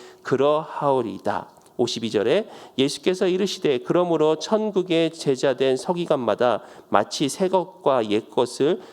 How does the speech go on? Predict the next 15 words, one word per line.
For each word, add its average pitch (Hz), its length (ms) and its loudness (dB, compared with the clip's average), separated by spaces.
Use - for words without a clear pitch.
그 143 140 0
곳간에서 139 920 0
내오는 120 600 2
집주인과, 123 920 -4
어, 101 340 -10
같으니라." 80 1000 -2
좀 123 160 0
이 131 100 4
오십이 117 480 -2
절을 120 580 4
좀 127 180 -6
이렇게 104 180 -4
묵상하고 113 760 -4
또 120 140 0
해석하는데 139 840 0